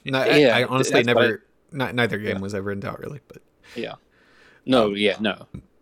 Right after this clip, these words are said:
Speaker 1: Brian
Speaker 2: Well,
Speaker 1: Robinson
Speaker 2: we
Speaker 1: loo-, looks good. I, I'm assuming he was over two hundred yards on the game. He had to be, right?
Speaker 2: He has, like, tw-, I think over two twenty. I mean, it was his
Speaker 1: Yeah.
Speaker 2: highest output of the season.
Speaker 1: Yeah,
Speaker 2: He
Speaker 1: so he
Speaker 2: was,
Speaker 1: looks,
Speaker 2: like
Speaker 1: um, looks healthy.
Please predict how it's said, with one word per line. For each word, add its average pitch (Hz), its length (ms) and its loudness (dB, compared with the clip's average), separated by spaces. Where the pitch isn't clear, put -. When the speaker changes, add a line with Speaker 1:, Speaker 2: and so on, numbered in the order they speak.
Speaker 1:
Brian 139 300 6
Speaker 2:
Well, 147 100 6
Speaker 1:
Robinson 143 340 4
Speaker 2:
we 139 80 4
Speaker 1:
loo-, 127 80 2
looks 135 240 0
good. 131 300 6
I, 113 460 0
I'm 123 240 0
assuming 131 360 0
he 139 100 0
was 127 120 4
over 127 200 4
two - 180 -4
hundred 123 160 2
yards 120 320 4
on 120 80 -4
the 120 60 -2
game. 123 240 2
He 123 120 -8
had 113 100 -4
to 110 60 -8
be, 113 160 -4
right? 117 220 0
Speaker 2:
He 143 180 -12
has, 170 200 -10
like, 131 180 -2
tw-, - 260 -14
I - 40 -14
think 185 240 0
over 117 140 4
two 113 200 2
twenty. 104 440 2
I 98 40 0
mean, 101 160 2
it 135 80 6
was 156 160 4
his 127 360 0
Speaker 1:
Yeah. 120 160 -4
Speaker 2:
highest 120 360 -2
output 123 540 -2
of 131 160 -14
the 101 60 -20
season. 110 520 -12
Speaker 1:
Yeah, 117 140 -2
Speaker 2:
He 139 100 6
Speaker 1:
so 156 60 8
he 143 180 4
Speaker 2:
was, 143 100 4
Speaker 1:
looks, 117 340 4
Speaker 2:
like 120 100 0
Speaker 1:
um, 117 320 -4
looks 127 180 -8
healthy. 107 400 -2